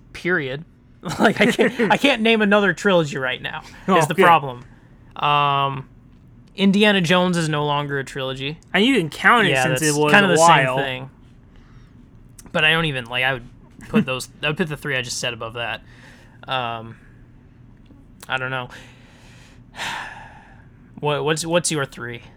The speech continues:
Speaker 2: My three
Speaker 1: Sure.
Speaker 2: trilogies <laughs> are, I'm just curious, would you like to take a guess?
Speaker 1: Okay, um, so it has to be a tri-, Captain America.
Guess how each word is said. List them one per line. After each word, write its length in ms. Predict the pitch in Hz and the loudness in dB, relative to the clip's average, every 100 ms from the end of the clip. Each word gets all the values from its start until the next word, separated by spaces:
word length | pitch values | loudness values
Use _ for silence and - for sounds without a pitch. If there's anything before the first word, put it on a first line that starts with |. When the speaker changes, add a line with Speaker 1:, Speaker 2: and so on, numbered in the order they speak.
| - | 2
Speaker 2:
My 260 | 214 269 240 | 6 8 6
three 320 | - 240 214 | 0 0 0
Speaker 1:
Sure. 60 | - - 233 220 175 | 0 -2 2 2 2
Speaker 2:
trilogies 440 | 170 139 123 - - | -4 -4 -12 -16 -2
<laughs> 60 | |
are, 520 | 240 262 170 117 113 - - - - - - - - - - | 2 4 2 -2 -10 -16 -20 -20 -20 -20 -16 -16 -16 -14 -8
I'm 80 | |
just 160 | 269 - | -8 -4
curious, 220 | - 349 | -2 0
would 120 | 160 | -2
you 60 | 175 | -4
like 120 | 254 | -4
to 60 | - | -4
take 160 | 254 | -8
a 40 | 190 | -8
guess? 500 | 147 180 330 - - - - - - - - | -4 -4 -4 -8 -14 -16 -20 -20 -20 -16 -2
Speaker 1:
Okay, 420 | 175 - 123 113 | -2 0 -4 -6
um, 880 | 131 143 147 151 151 156 156 165 160 - | -4 -2 -2 -2 -2 -2 -4 -6 -8 -10
so 260 | - 165 | -10 -6
it 220 | 160 147 151 | -4 -4 -6
has 160 | 175 | -10
to 40 | - | -8
be 80 | 175 | -10
a 40 | |
tri-, 320 | 147 165 151 - | -6 -6 -6 -2
Captain 320 | 165 160 208 | -2 -2 -2
America. 500 | 190 139 127 147 175 | -4 -4 -6 -8 -8